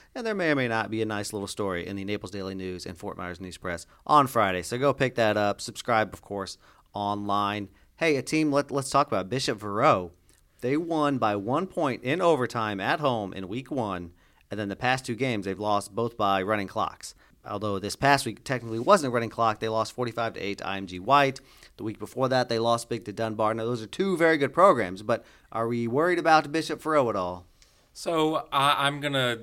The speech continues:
Speaker 2: you know, cut them some slack here. They played some incredible teams. They actually accounted for the first touchdown scored on that I M G White team. Andrew Kelton accounted for half of Verot's offense in that one.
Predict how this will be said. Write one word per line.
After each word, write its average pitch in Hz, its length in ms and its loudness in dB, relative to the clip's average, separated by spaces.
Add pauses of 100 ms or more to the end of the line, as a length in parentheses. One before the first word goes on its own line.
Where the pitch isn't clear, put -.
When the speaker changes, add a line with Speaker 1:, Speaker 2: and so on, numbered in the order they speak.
Speaker 2:
you 107 120 -14
know, 90 180 -2
cut - 380 -6
them 95 160 -6
some - 160 -12
slack 90 340 -2
here. 92 240 -2
They 95 160 -6
played 92 300 -4
some 90 160 -10
incredible 95 420 -6
teams. 95 320 -8 (200)
They 113 60 -4
actually 120 420 0
accounted 104 500 -8
for 107 200 -4
the 101 120 -8
first 113 320 -4
touchdown 104 340 -4
scored 113 380 -4
on 92 100 -4
that 90 160 -4
I 92 140 -2
M 90 100 -6
G 92 160 -10
White 90 220 -6
team. 82 300 -18 (180)
Andrew 110 240 -6
Kelton 98 420 -4 (320)
accounted 95 500 -8
for 87 140 -8
half 92 380 -4
of 90 200 -10
Verot's 87 400 -4
offense 87 440 -6
in 80 80 -14
that 80 200 -6
one. 82 280 -12